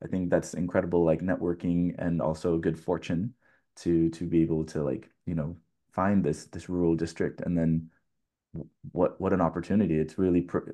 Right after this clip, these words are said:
accelerated your, your learning and, uh, set you up for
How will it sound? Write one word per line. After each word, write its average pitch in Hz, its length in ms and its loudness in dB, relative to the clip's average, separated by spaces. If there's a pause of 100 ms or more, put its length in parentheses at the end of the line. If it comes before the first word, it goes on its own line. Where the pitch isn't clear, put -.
accelerated 85 800 4
your, 78 240 2
your 85 140 0
learning 101 520 0
and, 82 360 0
uh, 73 180 0
set - 320 -4
you 90 120 2
up - 200 0
for 80 420 0